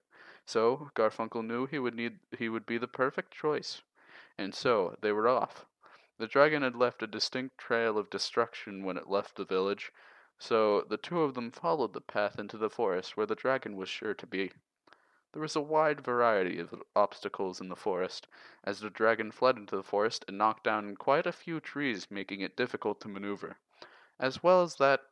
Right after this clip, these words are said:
it disturbed nearly all wildlife, so they had to en-, su-, ensure they were s-, they stepped carefully, so to not step on any frustrated snakes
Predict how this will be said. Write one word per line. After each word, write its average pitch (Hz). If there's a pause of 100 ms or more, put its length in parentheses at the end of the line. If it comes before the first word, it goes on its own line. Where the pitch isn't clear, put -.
(120)
it 117
disturbed 113
nearly 117
all 175
wildlife, 135
so 123
they 113
had 117
to 131
en-, 110 (140)
su-, - (100)
ensure 123
they 110
were 107
s-, - (420)
they 107
stepped -
carefully, 101 (180)
so 113
to -
not 120
step -
on 107
any 104
frustrated 123
snakes 117